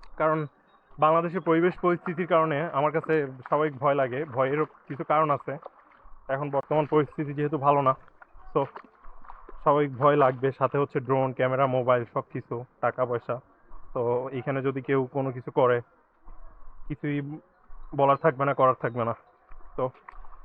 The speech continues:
যেহেতু আপনারা যারা আসবেন, অবশ্যই গ্রুপে আসবেন। স্লো ট্রাভেল আসলে প্রিফার করি না আমি বাংলাদেশে। গ্রুপে আসাটাই বেস্ট, এনজয় করতে পারবেন ফ্রেন্ডসদের সাথে,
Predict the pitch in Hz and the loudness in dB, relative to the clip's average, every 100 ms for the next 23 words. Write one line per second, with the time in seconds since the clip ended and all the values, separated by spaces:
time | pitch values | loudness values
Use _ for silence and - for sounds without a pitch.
0 | - - - 123 139 156 160 135 139 151 | -18 -18 -8 -4 -2 0 0 -2 -2 2
1 | 151 160 156 151 151 147 160 - 127 143 | 4 6 6 4 2 -2 -4 -8 -4 -4
2 | - 170 139 123 156 165 143 113 113 156 | 0 -2 -2 0 0 2 2 2 -2 -4
3 | _ _ _ - - - - 156 165 - | _ _ _ -20 -18 -12 0 2 2 2
4 | 156 151 151 165 160 139 - 151 156 147 | 4 6 8 6 6 2 0 2 4 4
5 | - _ _ - 160 185 160 160 156 127 | -2 _ _ -6 0 2 2 2 2 2
6 | 135 151 _ _ - 127 123 123 - 143 | 0 -4 _ _ -2 0 2 -2 -2 -4
7 | _ _ _ _ - - - - - - | _ _ _ _ -18 -14 -14 -14 -16 -16
8 | - - 127 120 139 156 143 143 147 135 | -14 -12 -8 -4 0 4 4 2 0 4
9 | 143 151 - - 131 139 139 143 135 131 | 2 2 -6 -6 0 0 0 2 2 4
10 | 143 135 139 127 123 123 135 120 | 0 -2 -2 -2 -2 -2 -2 -2